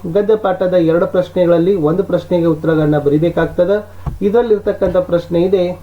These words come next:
ವ್ಯಾಘ್ರಗೀತೆ ಪ್ರಶ್ನೆ, "ಮೂರ್ತಿ ರಾಯರ ದೃಷ್ಟಿಯಲ್ಲಿ ಹುಲಿಯು ಬೇಟೆಯಾಡೋ ಬಗೆಯನ್ನ ವಿವರಿಸ್ರಿ." ಸ್ವಲ್ಪ ಪಾಸ್ ಮಾಡಿ ನೋಡ್ಕೊಳ್ರಿ.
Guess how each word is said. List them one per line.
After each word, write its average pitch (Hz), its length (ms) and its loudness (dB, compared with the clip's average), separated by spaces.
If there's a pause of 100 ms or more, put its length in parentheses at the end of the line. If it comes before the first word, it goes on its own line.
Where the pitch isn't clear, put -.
ವ್ಯಾಘ್ರಗೀತೆ 175 720 0
ಪ್ರಶ್ನೆ, 170 540 0 (300)
"ಮೂರ್ತಿ 196 340 2
ರಾಯರ 196 420 2
ದೃಷ್ಟಿಯಲ್ಲಿ 175 680 0
ಹುಲಿಯು 175 440 0
ಬೇಟೆಯಾಡೋ 165 600 2
ಬಗೆಯನ್ನ 156 440 2 (320)
ವಿವರಿಸ್ರಿ." 156 640 2
ಸ್ವಲ್ಪ 156 260 -2
ಪಾಸ್ 151 360 0
ಮಾಡಿ 156 180 2
ನೋಡ್ಕೊಳ್ರಿ. 151 480 2